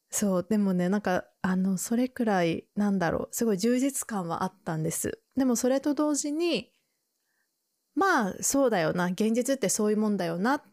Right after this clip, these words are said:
ていうのも、なんかすごく感じて、で、あの、これはですね、本当に、うーん、なんだろうな、ちょっとそういう、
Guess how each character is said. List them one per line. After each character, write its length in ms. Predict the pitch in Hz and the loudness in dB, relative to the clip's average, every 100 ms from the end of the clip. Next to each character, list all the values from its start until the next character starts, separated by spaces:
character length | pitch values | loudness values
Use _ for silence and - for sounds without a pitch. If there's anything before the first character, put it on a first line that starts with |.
| - | -4
て 80 | 233 | 0
い 60 | 233 | 2
う 100 | 240 | 2
の 120 | 226 | 0
も、 420 | 240 294 240 - - | 0 2 0 -2 -4
な 120 | 233 | -2
ん 20 | |
か 120 | 220 196 | 0 0
す 140 | 214 | 0
ご 120 | 226 | 0
く 100 | 214 | -2
感 220 | - 185 | -2 -2
じ 140 | 170 165 | 0 -2
て、 440 | - 190 165 - _ _ _ _ - - - | 0 0 0 -4 _ _ _ _ -20 -14 -4
で、 440 | 202 196 196 190 - _ _ _ - _ | 2 4 2 0 -6 _ _ _ -20 _
あ 100 | 202 | -2
の、 120 | 190 | 0
こ 160 | 190 - | 0 0
れ 120 | 277 | 2
は 100 | 311 | 2
で 120 | 285 | 2
す 160 | 202 - | 0 -4
ね、 160 | 180 170 | -4 -2
本 200 | 202 208 | -2 -2
当 160 | 226 | 0
に、 320 | 208 202 202 _ - | 0 0 -2 _ -4
う 40 | |
ー 20 | 196 | -2
ん、 1000 | 196 196 196 196 190 190 190 190 196 202 _ _ _ | 0 0 0 -2 -2 -2 -2 -2 -4 -8 _ _ _
な 140 | 240 247 | -2 0
ん 60 | |
だ 120 | 226 196 | 0 0
ろ 120 | 175 | 0
う 40 | |
な、 260 | 170 175 175 - _ _ _ _ _ _ _ _ - | -2 -4 -6 -14 _ _ _ _ _ _ _ _ -4
ち 80 | |
ょ 20 | 339 | -2
っ 40 | |
と 100 | 262 | -2
そ 240 | 220 220 | 0 2
う 60 | 208 | 2
い 300 | 208 208 208 | 2 2 2
う、 100 | - | 0